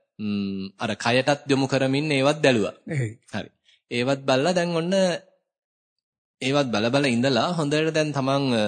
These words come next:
Speaker 1: සක්මනේ භාව-, සක්මන් භාවනාවේදීත් ඒ වදින තැන් එහෙමද ඒවා බල බල,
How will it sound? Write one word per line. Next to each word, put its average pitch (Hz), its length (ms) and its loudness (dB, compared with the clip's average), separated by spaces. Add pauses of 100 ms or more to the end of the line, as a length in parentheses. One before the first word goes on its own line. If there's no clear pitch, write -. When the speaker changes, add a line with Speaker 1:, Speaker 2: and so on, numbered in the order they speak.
Speaker 1:
සක්මනේ 127 500 -2
භාව-, 123 320 -2
සක්මන් 139 360 -2
භාවනාවේදීත් 147 680 2
ඒ 147 80 2
වදින 131 280 2
තැන් 135 240 0
එහෙමද 139 340 -2
ඒවා 139 300 0
බල 135 160 0
බල, 135 200 0